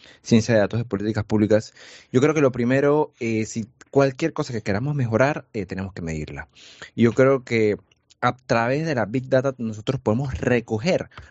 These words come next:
no solamente, eh, las notas que tienen nuestros estudian-, nuestros estudiantes, que es realmente una cifra, eh, un-, una variable significativa, pero no tanto, sino que también podemos evaluar cómo están aprendiendo nuestros estudiantes,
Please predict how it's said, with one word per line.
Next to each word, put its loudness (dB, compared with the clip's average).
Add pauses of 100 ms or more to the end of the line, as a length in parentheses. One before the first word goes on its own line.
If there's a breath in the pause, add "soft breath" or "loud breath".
no -2
solamente, -2 (140)
eh, 0 (140)
las 4
notas 0
que -20
tienen -6
nuestros -4
estudian-, -4
nuestros -8
estudiantes, -4
que -8
es -6
realmente -4
una -2
cifra, -4 (420 soft breath)
eh, 2
un-, 2
una 4
variable 0
significativa, -4
pero -4
no -6
tanto, -8 (600 loud breath)
sino 4
que 0
también 0
podemos 0
evaluar -2 (120)
cómo 2
están -8
aprendiendo -10
nuestros -12
estudiantes, -8